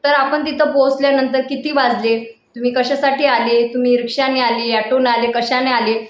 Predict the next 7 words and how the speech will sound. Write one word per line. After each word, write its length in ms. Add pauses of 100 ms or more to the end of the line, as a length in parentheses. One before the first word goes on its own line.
(260)
हे 80
सर्व 380
तुम्हाला 260
तिथं 240
लिहून 380
द्यावं 240
लागते 460